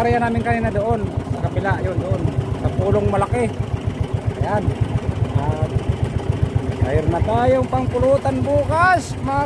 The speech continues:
kachabaw-chabaw. Ayan, maraming salamat sa biyaya ng karagatan. Ayan, at... siyempre kay Tio Doming at sinamahan ako para manghuli ng pang for the boys. So, ayun, imbitado ko kayong lahat sa mga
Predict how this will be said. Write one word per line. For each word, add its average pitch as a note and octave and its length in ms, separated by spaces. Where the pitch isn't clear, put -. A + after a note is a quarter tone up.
kachabaw-chabaw. D4 1040
Ayan, C4+ 160
maraming A#3+ 320
salamat A#3 320
sa G#3 160
biyaya F#3+ 320
ng F#3+ 80
karagatan. F3+ 560
Ayan, E3 320
at... - 120
siyempre G3 240
kay G3+ 160
Tio F#3 80
Doming F#3 480
at D#3 480
sinamahan E3 480
ako D#3+ 240
para C#3 240
manghuli C#3+ 480
ng C#3+ 240
pang C#3+ 240
for E3+ 160
the F#3 160
boys. D4 540
So, D3+ 80
ayun, G#3 240
imbitado G3 480
ko F#3+ 80
kayong G3 240
lahat G3 240
sa - 160
mga F3 160